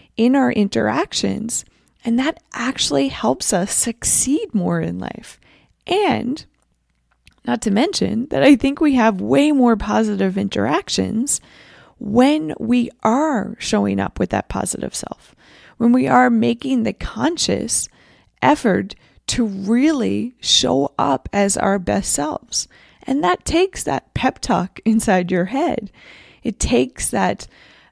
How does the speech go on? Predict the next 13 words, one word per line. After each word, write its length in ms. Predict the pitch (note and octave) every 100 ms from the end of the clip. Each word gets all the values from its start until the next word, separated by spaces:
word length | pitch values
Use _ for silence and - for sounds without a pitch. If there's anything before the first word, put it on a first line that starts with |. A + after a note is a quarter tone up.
| _ _
that 280 | - - -
almost 600 | - D4+ D#4 C#4 - _
coach 760 | - - D4 C#4+ - - - - _ _ _
inside 580 | B3+ D4 D4+ D4 C#4 A3+
your 180 | A#3 A#3+
head 540 | A#3 D#4 E4+ - G#3+ -
trying 500 | - B3+ C#4+ C4+ A3+
to 200 | - A#3
prompt 600 | F3+ - - A#3+ D#4 - G3+
you 340 | F#3 F#3+ A#3 - - -
and 160 | G#3+
encourage 640 | A3 G3+ - F#4+ A#4 A3 G3
you 300 | F3 G3+